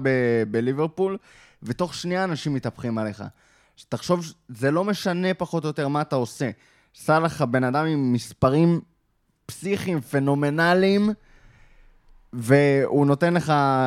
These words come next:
משחק כזה כמו נגד ניוקאסל, ואנשים, לא תגיד, חושבים שאולי הגיע הזמן לרענן או משהו כזה. יאללה, הביתה שחקן גרוע, הוא לא יודע לשים כדור בשער, מחמיצן, כאילו.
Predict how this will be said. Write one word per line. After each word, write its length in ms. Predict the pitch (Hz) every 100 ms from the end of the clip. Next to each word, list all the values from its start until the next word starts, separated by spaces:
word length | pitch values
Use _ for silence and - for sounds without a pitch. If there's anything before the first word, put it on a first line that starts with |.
| 127 123
משחק 320 | 123 160 147
כזה 200 | 151 127
כמו 200 | - 143
נגד 280 | 147 131 127
ניוקאסל, 680 | 156 190 180 - 196 196 190 _ _ _
ואנשים, 640 | 104 127 123 113 - 190 208 185 175 -
לא 140 | 160
תגיד, 520 | - 302 277 170 - _ _ _ _
חושבים 480 | - 151 113 165 202
שאולי 440 | 175 165 151 160 156
הגיע 320 | 135 151 143
הזמן 320 | 120 139 143
לרענן 840 | 135 120 120 127 135 139 139 131
או 120 | 127 131
משהו 140 | 123
כזה. 200 | 120 127 135 - -
יאללה, 260 | 156 208 190
הביתה 320 | 160 190 190
שחקן 400 | 165 147 180 170
גרוע, 280 | 151 160 185
הוא 120 | 160
לא 80 | 165
יודע 440 | 170 170 170 151
לשים 300 | 135 127 160
כדור 280 | 147 135 151
בשער, 380 | 135 - 165 175
מחמיצן, 640 | 131 135 113 - 156 151 87
כאילו. 360 | - 135 127 117